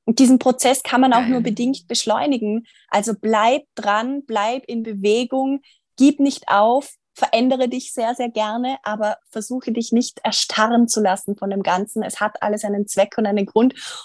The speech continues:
Speaker 1: Und dann passiert so viel in so kurzer Zeit und auf einmal steht man an einem ganz anderen Ort und denkt sich, "Wie ist das jetzt passiert?" <laughs>
Speaker 2: Geil.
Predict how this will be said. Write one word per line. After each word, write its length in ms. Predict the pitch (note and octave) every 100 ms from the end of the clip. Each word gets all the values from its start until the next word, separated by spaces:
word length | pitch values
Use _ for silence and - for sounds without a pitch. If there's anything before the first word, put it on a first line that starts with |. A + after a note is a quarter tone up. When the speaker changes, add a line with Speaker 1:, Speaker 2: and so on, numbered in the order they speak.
| -
Speaker 1:
Und 180 | C4 B3
dann 120 | A#3
passiert 400 | B3+ B3 A#3 A3
so 300 | - E4 F4+
viel 160 | E4
in 140 | D4+ C#4
so 120 | C#4
kurzer 400 | D4+ B3+ - A#3+
Zeit 320 | - F#3+ G#3+
und 120 | G#3
auf 100 | A3 -
einmal 260 | G3+ G#3+ A3
steht 300 | - G#3+ -
man 140 | G3
an 120 | F#3+
einem 140 | F#3 F#3
ganz 260 | G3 A#3
anderen 300 | F#3 G3 G3
Ort 280 | G3 F#3 G3+
und 120 | G3+
denkt 180 | G3 G3
sich, 180 | - F3
"Wie 80 | F3
ist 120 | E3+
das 200 | - E3
jetzt 220 | - E3 -
passiert?" 340 | F#3+ F3 -
<laughs> 880 | - C#5+ C5+ A3+ G4 - - - _ _ _ -
Speaker 2:
Geil. 380 | - D3 G#3